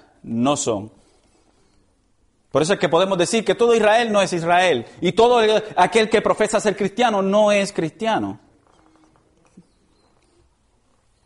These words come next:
Hoy con la parábola del sembrador, Jesús nos mostrará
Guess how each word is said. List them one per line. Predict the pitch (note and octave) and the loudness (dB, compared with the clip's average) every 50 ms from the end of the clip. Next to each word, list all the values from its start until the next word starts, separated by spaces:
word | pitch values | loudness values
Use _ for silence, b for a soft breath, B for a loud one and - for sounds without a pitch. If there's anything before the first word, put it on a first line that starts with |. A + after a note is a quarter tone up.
| _ _ _ _ _ _ _ _ _ _ _ _ _ _ _ _ _ - - | _ _ _ _ _ _ _ _ _ _ _ _ _ _ _ _ _ -16 -6
Hoy | - E3+ G3 F#3+ E3 | -2 0 2 2 2
con | - E3+ D#3 D3 D3 | 0 0 0 2 2
la | C#3 C3+ C3 C3 B2+ B2 - - | 4 4 4 4 2 2 0 0
parábola | C#3 C3+ D#3+ G#3+ C4+ D4+ C#4 A3+ F3+ E3 | 0 0 2 2 2 2 2 2 2 2
del | D#3 D3+ C#3+ | 2 0 -2
sembrador, | - E3 D#3 D3+ D3+ D3+ D3+ E3 E3+ E3 D#3 D#3 | -2 0 0 2 4 4 4 4 2 2 2 2
Jesús | D#3 D3+ D#3 C#3 - - A3+ A#3+ C#4 C#4+ B3+ G#3 | 0 0 0 -2 -2 0 2 2 4 4 2 2
nos | G#3 F#3 F3 | 2 2 2
mostrará | E3+ E3 E3 D#3+ D#3 D#3+ - D#3 C#3+ D3 D#3 E3+ A3 A#3+ A3 F#3+ F3+ E3+ - - b b | 2 2 2 2 0 0 2 2 4 4 4 4 4 2 2 0 0 -2 -4 -8 b b